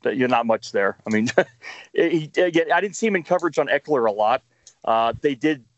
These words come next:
have Burns in coverage on him once or twice, and I don't think Burns did terrible. I mean, P F F, again, we're talking about how they grade these guys out. Well, you know, he technically is in man on an angle route,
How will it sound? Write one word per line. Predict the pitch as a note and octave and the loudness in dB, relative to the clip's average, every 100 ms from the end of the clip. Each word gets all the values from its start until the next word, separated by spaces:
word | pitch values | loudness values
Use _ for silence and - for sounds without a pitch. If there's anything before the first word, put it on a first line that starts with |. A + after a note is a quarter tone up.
| - - | -20 -4
have | C3+ C3 G#2 | 0 0 0
Burns | A2+ B2+ C#3 | 0 0 -4
in | B2+ | -4
coverage | C3+ C#3+ C#3+ A#2+ - | -2 -2 -2 -6 -6
on | C#3 C3+ | -2 0
him | C#3 A2+ | 0 0
once | A2+ B2+ C3+ B2 | 0 0 -4 -8
or | |
twice, | - A#2 B2+ C#3 - | -2 0 0 -2 -2
and | C3 A2+ | -2 0
I | A#2+ | 0
don't | B2 A#2 | 0 -2
think | A2 | 0
Burns | A2+ A#2+ A2 | 0 0 -2
did | - G2+ - | -4 -6 -4
terrible. | G2 G2+ A#2 C#3+ | 0 2 2 0
I | |
mean, | A#2+ A2+ A2+ - _ _ _ _ _ _ | 0 -2 -4 -14 _ _ _ _ _ _
P | - E3 | -2 0
F | D3 D3+ | 2 0
F, | C#3+ - - | 0 -6 -4
again, | C#3 D3 A2 | 0 0 0
we're | A#2 | 0
talking | A#2 B2 | 0 0
about | A2+ G#2+ | 0 0
how | B2 | 0
they | A2 | 0
grade | B2 A#2 | 0 0
these | G#2+ G2+ | -4 -2
guys | A2 G#2+ C3 | -2 0 0
out. | E3 | 0
Well, | C3 B2 | -2 -2
you | |
know, | B2 A#2 | 0 -2
he | A#2 | 0
technically | D#3 C3+ | 0 0
is | A#2 | 0
in | A2+ A2+ | 2 2
man | C3+ B2 | 2 2
on | A2+ | 0
an | G#2+ | 0
angle | C#3+ B2+ | 0 0
route, | G#2+ G#2 A#2 | 2 2 0